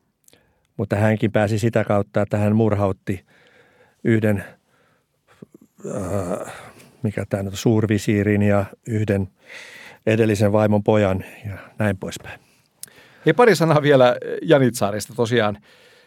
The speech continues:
Speaker 2: Sen mä huomasin, löysin tuon luvun, että se kasvoi niin voimakkaasti, että,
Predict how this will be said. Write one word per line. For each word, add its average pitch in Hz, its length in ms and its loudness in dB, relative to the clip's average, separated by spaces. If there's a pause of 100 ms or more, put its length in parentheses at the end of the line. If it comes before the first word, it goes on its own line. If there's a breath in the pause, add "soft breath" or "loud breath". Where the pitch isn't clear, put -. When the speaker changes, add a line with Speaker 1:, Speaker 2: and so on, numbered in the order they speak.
(260 soft breath)
Speaker 2:
Sen 160 180 2
mä 143 80 2
huomasin, 120 580 2
löysin 123 300 0
tuon 123 160 2
luvun, 135 300 2
että 107 400 -2
se - 140 -10
kasvoi 127 380 -2
niin 147 160 -2
voimakkaasti, 117 760 0
että, 107 440 -6